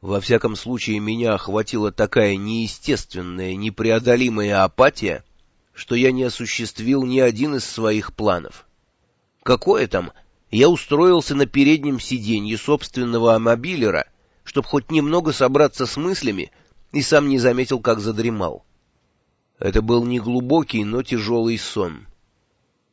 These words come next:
Говорят, именно так впадают в забытье солдаты, сутками сидящие под обстрелом в окопах.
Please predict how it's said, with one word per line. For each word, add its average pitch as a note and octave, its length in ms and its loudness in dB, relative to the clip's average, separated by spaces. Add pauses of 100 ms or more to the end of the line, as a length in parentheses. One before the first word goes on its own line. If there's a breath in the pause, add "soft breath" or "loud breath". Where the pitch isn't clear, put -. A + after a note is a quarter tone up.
(120)
Говорят, A#2+ 460 0
именно A#2+ 340 -4
так - 300 0
впадают G2 540 -2
в F#2 100 -14
забытье G2+ 540 -6
солдаты, G2+ 640 -2
сутками G2+ 520 -12
сидящие F#2+ 600 -6
под G2+ 240 -4
обстрелом G#2 680 -2
в G2+ 60 -2
окопах. F#2 640 -6